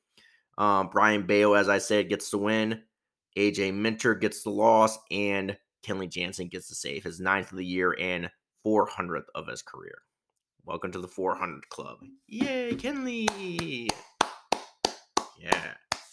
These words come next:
I thought he had to get two more after that, but I guess not. All right. Just had to get one more, which is good. Now he's in the four hundred club. All right. So to begin with in the fourth inning, I mean, we couldn't really get too much going,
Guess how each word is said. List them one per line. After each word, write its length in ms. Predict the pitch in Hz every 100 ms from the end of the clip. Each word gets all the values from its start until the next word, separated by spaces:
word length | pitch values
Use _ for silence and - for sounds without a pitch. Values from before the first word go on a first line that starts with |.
| _
I 80 | 127
thought 180 | 349 440
he 80 | 262
had 180 | 139
to 40 | 120
get 180 | 107 -
two 240 | - 135
more 360 | 113 101 98 92
after 260 | 90 -
that, 260 | 82 80 -
but 280 | 98 90 -
I 140 | 98
guess 260 | 92 135 139
not. 240 | 147 110 104 _ _ _ _ _ _ _
All 80 | 110
right. 200 | 123 107 - _ _
Just 140 | -
had 80 | 90
to 80 | 98
get 140 | 104
one 180 | 104 104
more, 320 | 110 120 101 - _ _ -
which 160 | -
is 100 | 101
good. 300 | 95 90 71 - _ _ _ _ _ -
Now 180 | 85 87
he's 80 | 90
in 100 | 90
the 60 |
four 280 | 87 - 90
hundred 300 | 101 78 - -
club. 240 | - - _ _ _
All 80 | 92
right. 220 | 85 55 - _ _ _ _ _ _ _ _
So 240 | - - 143
to 80 |
begin 320 | 147 139 165 185
with 160 | 185
in 80 | 160
the 80 | 143
fourth 340 | - 143 139
inning, 160 | 135 131
I 80 | 135
mean, 160 | 151
we 80 | 139
couldn't 200 | 185 220
really 160 | 185 156
get 200 | 127 -
too 180 | -
much 300 | 135 117 104 -
going, 420 | 101 104 107